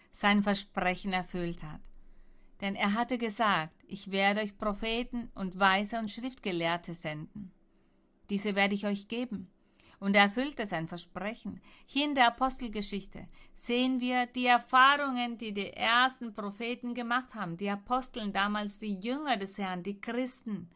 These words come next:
die Gläubigen. Und zwar als die Kirche des Herrn Jesus Christus begann. Und hier sehen wir diese Propheten. Der Herr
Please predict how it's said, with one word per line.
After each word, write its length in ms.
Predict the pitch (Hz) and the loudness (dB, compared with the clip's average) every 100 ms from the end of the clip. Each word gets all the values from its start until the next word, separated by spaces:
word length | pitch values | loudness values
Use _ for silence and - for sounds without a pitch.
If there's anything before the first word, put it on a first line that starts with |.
| _ _ _ - | _ _ _ -8
die 80 | |
Gläubigen. 800 | 185 190 202 208 196 180 165 156 - _ _ _ _ - | 0 2 4 2 0 -4 -8 -14 -16 _ _ _ _ -12
Und 100 | 170 | -4
zwar 120 | 185 | -2
als 120 | 190 | -2
die 80 | 202 | -4
Kirche 320 | 196 233 214 | -6 -6 -4
des 180 | 202 196 | -4 -2
Herrn 220 | 208 208 | -2 -2
Jesus 340 | 202 202 208 - | -2 -6 -8 -10
Christus 480 | 220 208 202 214 | -6 -6 -6 -10
begann. 540 | 202 226 240 254 190 156 _ _ _ _ _ _ _ _ _ _ _ _ | -8 -4 0 0 -2 -8 _ _ _ _ _ _ _ _ _ _ _ _
Und 160 | 202 202 | -8 -6
hier 180 | 247 247 | -2 -2
sehen 320 | 277 320 302 | 0 0 0
wir 140 | 202 | 0
diese 260 | 180 185 185 | 0 -4 -4
Propheten. 560 | - 170 165 - 135 - _ _ _ - | -6 -8 -8 -10 -14 -16 _ _ _ -10
Der 80 | |
Herr 420 | 170 180 190 196 | -6 -2 0 0